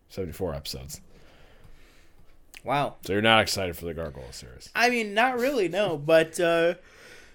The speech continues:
Speaker 1: Uh,
Speaker 2: whatever James Wan
Speaker 1: pre-,
Speaker 2: wants to. Do you
Speaker 1: pre-
Speaker 2: see this? I guess the rumor is that San Andreas is gonna be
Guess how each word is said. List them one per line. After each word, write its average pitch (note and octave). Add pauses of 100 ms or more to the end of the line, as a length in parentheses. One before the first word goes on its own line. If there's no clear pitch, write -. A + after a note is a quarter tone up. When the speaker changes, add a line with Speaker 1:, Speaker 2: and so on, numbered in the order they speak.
(260)
Speaker 1:
Uh, A#2
Speaker 2:
whatever F#3
James E3
Wan D3+
Speaker 1:
pre-, C3+
Speaker 2:
wants C3
to. A#2
Do C#3
you C#3+
Speaker 1:
pre- C#3+
Speaker 2:
see E3
this? D#3+
I C#3
guess C#3+
the C3+
rumor C#3
is C3
that B2+
San C3
Andreas B2
is B2
gonna B2
be G#2+